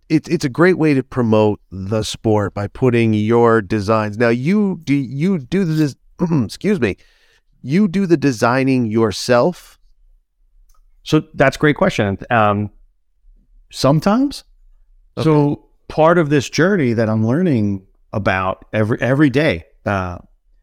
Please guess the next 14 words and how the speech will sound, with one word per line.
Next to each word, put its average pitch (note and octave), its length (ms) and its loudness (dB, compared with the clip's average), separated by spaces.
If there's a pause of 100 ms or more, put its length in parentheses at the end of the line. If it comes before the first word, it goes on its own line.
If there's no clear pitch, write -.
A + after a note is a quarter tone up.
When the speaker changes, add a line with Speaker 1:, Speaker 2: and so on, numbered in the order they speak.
(320)
Speaker 2:
is B2 460 0 (1040)
I C#3 200 4
have, C3+ 540 -2 (220)
like, A2+ 260 2
an A#2 80 2
idea G#2+ 500 2
for G#2 280 0
a F#2+ 40 -2
design, E2+ 560 -4 (1000)
but C3 140 0
I C3+ 100 4
don't F3+ 160 2
have D3+ 320 -2
the, A2+ 340 0